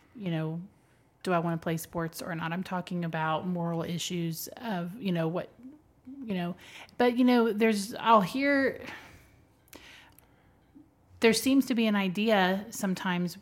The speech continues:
with, with parents that it's somehow wrong,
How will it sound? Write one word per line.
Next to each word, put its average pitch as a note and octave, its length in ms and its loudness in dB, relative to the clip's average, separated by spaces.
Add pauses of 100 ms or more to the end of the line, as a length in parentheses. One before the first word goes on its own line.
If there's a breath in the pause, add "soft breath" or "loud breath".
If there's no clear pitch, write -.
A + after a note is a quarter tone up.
(140)
with, F#3+ 240 -2 (100)
with G3 220 -2
parents F#3+ 580 -2
that F3+ 500 2 (280 loud breath)
it's G3+ 260 0
somehow G#3 560 0 (140)
wrong, G3 640 2